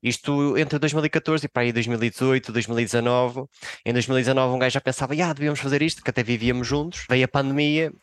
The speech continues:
e durante a pandemia eu fiz um curso de escrita criativa com o Paulo Oliveira. Pá, estava em casa, não tinha nada para fazer, vi um curso de escri-, escrita criativa, eu pensei, "Opa, do ponto de vista de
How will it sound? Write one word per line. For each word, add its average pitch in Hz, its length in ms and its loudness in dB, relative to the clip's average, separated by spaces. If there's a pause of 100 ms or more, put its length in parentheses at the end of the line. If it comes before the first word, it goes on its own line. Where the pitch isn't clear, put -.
e 143 80 -2
durante 156 300 2
a - 20 -4
pandemia 160 840 2
eu 147 100 0
fiz 143 240 -2
um 139 220 -2 (120)
curso 165 440 0
de 113 100 -10
escrita 165 420 0
criativa 147 880 0
com 135 760 0
o 123 120 -2
Paulo 135 200 2
Oliveira. 101 360 -2 (100)
Pá, 120 100 0
estava 104 200 -4
em 131 80 0
casa, 175 260 4
não 160 80 0
tinha 143 140 2
nada 143 180 4
para 143 140 0
fazer, 151 240 2
vi 170 80 2
um 151 60 -4
curso 143 180 -4
de - 60 -8
escri-, - 360 0
escrita - 300 -2
criativa, 151 320 2
eu 160 60 0
pensei, 143 240 -2
"Opa, 127 180 -2
do 127 160 -2
ponto 139 220 -4
de 127 100 -10
vista 131 240 -2
de 120 480 0